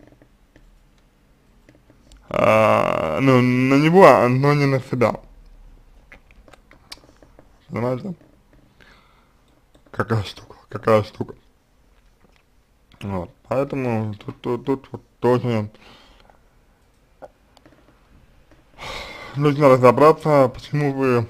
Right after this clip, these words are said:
чувствуете себя неуверенно в жизни, неуверенно, э, самой по с-, по себе. Вот, и,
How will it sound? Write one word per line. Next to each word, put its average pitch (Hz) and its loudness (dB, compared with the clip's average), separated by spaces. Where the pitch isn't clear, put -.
чувствуете 120 -6
себя 117 -2
неуверенно 147 0
в 135 -4
жизни, 139 -4
неуверенно, 113 -2
э, - -10
самой 113 2
по 107 -12
с-, - -20
по 196 -12
себе. 151 -4
Вот, 127 -4
и, 156 -6